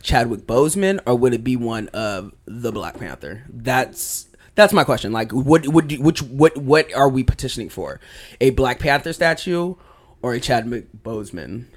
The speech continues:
one? That's, that's my only thing. 'Cause I know sometimes people act off of emotion, and it's just like, we're sad, we want something, we want now, we want gratification. You know what I mean? I'm reading this book, um, The Laws of Power, forty-eight Laws of Power,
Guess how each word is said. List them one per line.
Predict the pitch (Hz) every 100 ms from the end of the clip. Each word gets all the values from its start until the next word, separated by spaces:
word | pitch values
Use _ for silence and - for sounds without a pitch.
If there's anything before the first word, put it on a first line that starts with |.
| -
one? | - 64
That's, | 127 190
that's | 151 143 131
my | 113
only | 98
thing. | 90 90 107
'Cause | 147
I |
know | 160 165
sometimes | 151 156 139
people | 156 139 131 127 120 -
act | 123 123
off | 113 -
of | 123
emotion, | 107 110 117 - 131
and | 123 107
it's | -
just | 110
like, | 107 -
we're | 113
sad, | 107 - 120 107 117 - - -
we | 139
want | 127 131
something, | 156 110 117
we | 117
want | 131 107
now, | 120 127 117
we | 120
want | 123 113
gratification. | 123 117 - - 120 120
You | 120
know | 120
what |
I |
mean? | 120 117
I'm | 120
reading | 127 123
this | 123
book, | 131 123 - -
um, | 120 117
The | 117
Laws | 117 123
of | -
Power, | 131 104
forty-eight | 113 120 120 101
Laws | 113
of | 104
Power, | 113 110 117